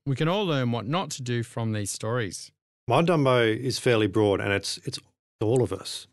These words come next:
Speaker 2: 'Cause we've all assumed that engineers are registered, the people
Speaker 1: Mm.
Speaker 2: who are designing and building everything that we need are actually, uh, you know,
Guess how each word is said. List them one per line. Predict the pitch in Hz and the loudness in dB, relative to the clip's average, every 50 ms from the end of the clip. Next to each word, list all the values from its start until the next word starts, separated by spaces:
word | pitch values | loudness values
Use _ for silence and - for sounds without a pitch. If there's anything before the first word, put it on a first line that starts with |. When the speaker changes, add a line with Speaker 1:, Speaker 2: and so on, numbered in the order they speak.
| _ _ _ _ | _ _ _ _
Speaker 2:
'Cause | - 123 110 | 0 2 4
we've | 139 139 131 | 4 4 6
all | 156 180 185 165 | 6 6 6 4
assumed | - - - 151 170 170 147 110 | 4 2 4 4 4 4 4 2
that | 101 104 | 2 2
engineers | 113 123 113 110 107 110 110 110 107 104 98 - - - - - | 2 2 2 2 2 2 2 2 2 2 0 -2 -6 -8 -8 -4
are | - 123 107 104 101 98 | -2 0 2 2 2 2
registered, | 92 98 120 120 131 127 - - 98 - | 2 2 2 2 2 0 0 -2 -4 -4
the | 110 92 117 | -4 -4 2
people | - 131 123 113 117 | 4 4 4 6 4
Speaker 1:
Mm. | 107 | 4
Speaker 2:
who | 110 107 | 4 4
are | 104 | 4
designing | 98 - 107 98 104 104 110 113 113 110 107 104 | 2 2 0 0 2 2 2 2 2 2 2 0
and | 101 98 | 0 0
building | 104 110 120 120 117 110 | 0 0 0 0 0 0
everything | 104 101 101 - 117 107 | -2 -2 -4 -4 -4 -4
that | 104 110 | -4 -4
we | 110 107 | -4 -4
need | 101 113 131 123 101 95 107 - - - - - - - - - _ - | 0 0 2 2 0 -2 -4 -8 -12 -16 -18 -20 -20 -20 -20 -20 _ -8
are | 127 117 110 | -4 -2 0
actually, | 113 110 110 - - 117 110 107 107 107 | 0 0 0 0 2 2 4 4 4 4
uh, | 104 104 101 101 101 101 - _ _ - - _ _ _ _ _ - | 4 2 2 0 -2 -4 -8 _ _ -20 -20 _ _ _ _ _ -4
you | 139 | -4
know, | 101 104 | -4 -4